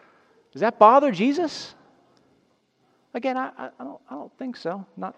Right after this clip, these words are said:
not necessarily. Or those little trips you take to Marshall's, and you weren't really planning to go to Marshall's, but Marshall's is right there, and so you wander around, you find the de-, oh, it's okay, I've, I've, it's okay, right? Yeah, okay, yeah.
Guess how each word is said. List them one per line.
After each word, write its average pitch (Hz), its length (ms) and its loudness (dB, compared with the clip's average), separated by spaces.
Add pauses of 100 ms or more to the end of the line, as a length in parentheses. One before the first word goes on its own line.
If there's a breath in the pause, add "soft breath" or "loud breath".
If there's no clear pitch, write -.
(100)
not 196 220 -12
necessarily. 180 680 -8 (1000)
Or 151 100 2
those 175 160 6
little 196 140 6
trips 202 300 0
you 185 60 -6
take 190 220 0
to 180 60 -4
Marshall's, 175 460 2
and 156 80 -4
you 175 80 -4
weren't 220 120 -2
really 202 160 -4
planning 196 220 -2
to 170 60 -4
go 190 160 0
to 185 60 0
Marshall's, 147 360 -2
but 139 100 -4
Marshall's 165 360 -2
is 147 100 -10
right 170 200 -2
there, 175 100 -4
and 135 120 -6
so 151 100 -6
you 147 100 0
wander 160 320 0
around, 160 300 0
you 147 80 -4
find 151 240 -2
the 143 40 -6
de-, 151 140 -2
oh, 131 100 0
it's 127 120 -4
okay, 135 320 4
I've, 131 120 -2
I've, 120 180 -8
it's 120 180 -6
okay, 135 260 -2
right? 135 180 4
Yeah, 143 200 0 (280 loud breath)
okay, 165 340 4 (180)
yeah. 165 160 2